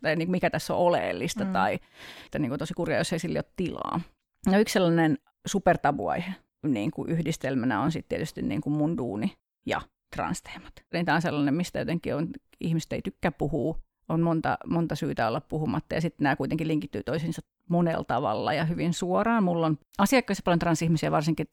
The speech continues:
Speaker 1: transnaisia, transfeminiinejä ja muun sukupuolisia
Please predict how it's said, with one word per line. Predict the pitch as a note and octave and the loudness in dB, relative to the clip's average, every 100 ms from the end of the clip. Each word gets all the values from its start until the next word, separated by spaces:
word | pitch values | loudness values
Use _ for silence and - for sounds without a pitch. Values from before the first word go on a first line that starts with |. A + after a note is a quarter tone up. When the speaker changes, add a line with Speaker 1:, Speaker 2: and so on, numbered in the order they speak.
| - | -4
Speaker 1:
transnaisia, | B2 D3 - F#3+ G#3 A#3+ - F#3+ F3 | -2 0 2 2 4 4 2 0 0
transfeminiinejä | F3+ F3 - F3+ F3 E3+ E3+ E3+ D#3 D#3 | 0 -2 0 0 2 2 2 2 4 4
ja | E3+ | 2
muun | F3 D#3+ | 2 0
sukupuolisia | D3 D3 D3 _ - D3+ D#3 F3+ | 0 -4 -8 _ 0 2 2 0